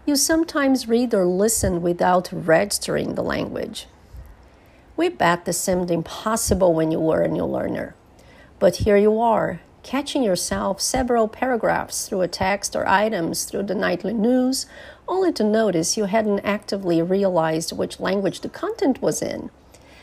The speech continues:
This is an exciting milestone and shows that you can flip between your mother tongue and other languages. Number five,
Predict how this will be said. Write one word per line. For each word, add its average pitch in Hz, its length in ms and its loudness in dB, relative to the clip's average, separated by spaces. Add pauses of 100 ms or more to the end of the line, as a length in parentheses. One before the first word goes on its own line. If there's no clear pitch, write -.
(160)
This 262 160 0
is 233 120 2
an 233 120 2
exciting 240 580 0
milestone 185 1040 -2
and 214 240 0
shows 214 560 0 (240)
that 196 140 2
you 175 100 4
can - 220 -4
flip 240 420 2
between 165 380 -2
your 147 80 2
mother 214 280 0
tongue 277 460 2 (100)
and 208 160 0
other 285 220 0
languages. - 800 -4 (1400)
Number 254 240 4
five, 165 480 -4